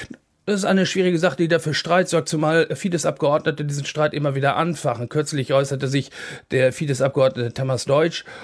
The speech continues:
ähm, und, äh, der verglich dann, ähm, Äußerungen, die Manfred Weber, der Fraktionsvorsitzende, getätigt hatte, mit Äußerungen, wie sie von der Gest-, Gestapo hätten kommen können.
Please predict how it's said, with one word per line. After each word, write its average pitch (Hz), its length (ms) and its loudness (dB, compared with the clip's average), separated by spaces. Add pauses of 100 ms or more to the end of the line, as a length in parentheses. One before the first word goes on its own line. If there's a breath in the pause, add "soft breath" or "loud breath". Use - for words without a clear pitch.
(140 loud breath)
ähm, 139 380 4
und, 127 520 0
äh, 127 160 4
der 135 140 0
verglich 139 380 -2
dann, 135 360 2
ähm, 127 380 2 (160)
Äußerungen, 135 540 2
die 127 80 2
Manfred 131 380 0
Weber, 160 200 4
der 131 100 0
Fraktionsvorsitzende, 131 920 -2
getätigt 127 440 -4
hatte, 135 200 0
mit 131 160 -2
Äußerungen, 131 500 0
wie 127 60 -4
sie 127 120 -2
von 123 140 -4
der 120 100 0
Gest-, - 260 -8
Gestapo 143 520 0
hätten 131 200 -2
kommen 123 260 -2
können. 143 280 0